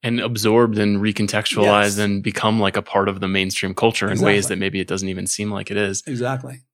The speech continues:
Speaker 1: Um, let's talk a little bit about sort of, like, the putting a movie out into the world right now. Um, this is a movie with, with Apple T V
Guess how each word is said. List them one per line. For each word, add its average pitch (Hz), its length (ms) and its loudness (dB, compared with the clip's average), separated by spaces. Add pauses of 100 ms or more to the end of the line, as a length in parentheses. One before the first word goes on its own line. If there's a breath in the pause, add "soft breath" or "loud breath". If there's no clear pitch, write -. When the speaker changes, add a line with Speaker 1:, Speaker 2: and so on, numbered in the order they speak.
Speaker 1:
Um, 110 480 0 (420)
let's 151 200 2
talk 247 120 6
a 214 40 4
little 180 160 6
bit 147 80 6
about 110 260 2
sort 98 160 -4
of, - 20 -8
like, 87 280 -8
the 92 240 -4 (400)
putting 143 220 -2
a 101 60 -4
movie 117 360 0
out 113 120 0
into 95 200 -6
the 87 80 -8
world 98 420 -10
right - 180 -16
now. - 280 -20 (420)
Um, - 520 -16 (360)
this 113 100 -10
is 104 60 -6
a 104 80 -4
movie 98 300 -4
with, 98 180 -10 (160)
with - 180 -20
Apple - 460 -12
T 113 180 -10
V 110 220 -12